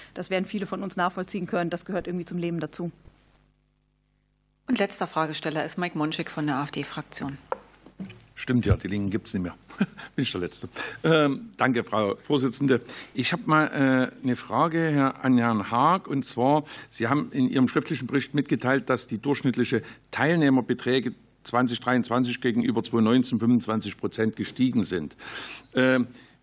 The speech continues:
Speaker 3: ich hab jetzt gerade mal raussuchen lassen, ein Gesetzesvorschlag, äh, deren Abhängigkeit von der sozialen Bedürftigkeit einen Anspruch auf vollständige oder teilweise Kostenübernahme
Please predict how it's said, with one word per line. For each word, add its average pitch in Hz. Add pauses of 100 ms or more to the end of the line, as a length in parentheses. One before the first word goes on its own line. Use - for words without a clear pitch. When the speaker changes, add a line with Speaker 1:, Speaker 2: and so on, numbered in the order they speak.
(200)
Speaker 3:
ich 165
hab 190
jetzt -
gerade 165
mal 147
raussuchen 160
lassen, 135
ein 135
Gesetzesvorschlag, 139 (460)
äh, 131
deren 127
Abhängigkeit 139
von 135
der 123
sozialen 131
Bedürftigkeit 131
einen 120
Anspruch 170
auf -
vollständige 170
oder 120
teilweise 143
Kostenübernahme 135